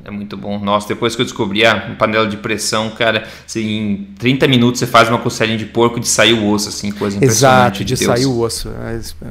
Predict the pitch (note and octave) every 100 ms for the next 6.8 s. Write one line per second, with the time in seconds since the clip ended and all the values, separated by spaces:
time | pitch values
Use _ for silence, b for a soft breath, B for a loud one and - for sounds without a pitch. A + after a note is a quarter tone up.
0 | A#2 B2+ A#2+ A#2+ A2 B B B - B2
1 | A#2+ A#2+ A#2+ A2 G#2+ G#2+ G#2+ - - A2
2 | - C3 C#3 D#3 E3 - F#3+ D3+ C#3+ C#3
3 | - C3 D#3 C3+ C#3+ C3 B2 D#3+ E3+ D3
4 | B2+ - D3 C#3+ - C#3+ C3+ - C3 B2+
5 | B2+ - C3+ C3 A2+ B2+ C3 B2 A#2+ C3+
6 | - C3 B2+ A#2 B2+ B2+ -